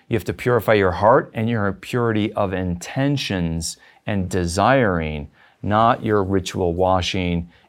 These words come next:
and your hand washing, right? And that's gonna be really important. It's not about outward ceremonies, it's about inward intentions. And so Jesus says,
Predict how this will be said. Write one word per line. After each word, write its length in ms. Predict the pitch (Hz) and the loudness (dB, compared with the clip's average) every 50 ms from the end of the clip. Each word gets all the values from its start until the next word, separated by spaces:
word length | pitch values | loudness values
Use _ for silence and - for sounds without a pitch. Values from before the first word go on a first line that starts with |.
| _ | _
and 120 | - 92 87 | -6 -4 -4
your 140 | 85 82 | -4 -4
hand 400 | 78 76 82 87 87 85 82 80 | -4 -6 -4 -4 -2 -2 -4 -4
washing, 480 | 82 80 71 67 65 - - 67 57 - - _ - | -4 -4 -4 -4 -4 -6 -10 -12 -14 -16 -20 _ -10
right? 240 | - 82 90 - - _ _ - - - - - - - - - _ | -6 -6 -6 -8 -10 _ _ -20 -20 -20 -20 -20 -20 -20 -20 -14 _
And 120 | - 101 98 | -4 0 4
that's 220 | 117 131 139 - | 4 4 4 2
gonna 220 | - 139 127 117 104 | 2 2 2 4 4
be 240 | 110 104 101 95 95 - _ _ _ | 4 4 4 2 0 -6 _ _ _
really 300 | - 101 110 113 107 107 | -4 0 0 2 2 2
important. 640 | 101 98 92 - - - 107 - - - 76 67 - | 0 -2 -4 -6 -6 -4 -4 -4 -4 -6 -8 -10 -10
It's 200 | - - - - | -12 -12 -12 -4
not 160 | - 113 117 123 | 0 0 2 2
about 300 | 120 107 113 107 110 - | 2 2 2 0 0 0
outward 440 | - 107 107 110 107 107 101 92 92 | 2 2 2 2 0 -2 -2 -2 -2
ceremonies, 880 | - - - 123 127 131 135 135 131 131 135 131 127 127 127 117 - - _ _ _ _ _ _ _ | -4 -4 -2 0 0 2 2 2 2 2 2 2 2 0 0 -2 -4 -10 _ _ _ _ _ _ _
it's 180 | - 104 92 - | -10 -8 -6 -4
about 320 | 110 101 98 92 98 - - - | -2 0 0 0 0 -4 -8 -10
inward 520 | - 107 104 107 104 101 101 98 95 90 | -8 -6 -6 -6 -6 -4 -4 -4 -4 -6
intentions. 1200 | - - - 98 87 85 82 - - - - 95 92 90 87 - - 71 62 55 - - - - - _ - - - - - _ | -6 -8 -6 -6 -6 -6 -6 -8 -12 -12 -10 -8 -8 -6 -6 -8 -10 -10 -12 -14 -14 -16 -16 -16 -18 _ -20 -20 -20 -20 -10 _
And 120 | - 110 | -2 0
so 100 | 92 127 | 2 2
Jesus 340 | 120 101 127 151 156 160 143 | 4 4 4 4 4 4 4
says, 440 | - - 202 - 95 90 85 - - | 4 6 6 6 6 4 2 0 -4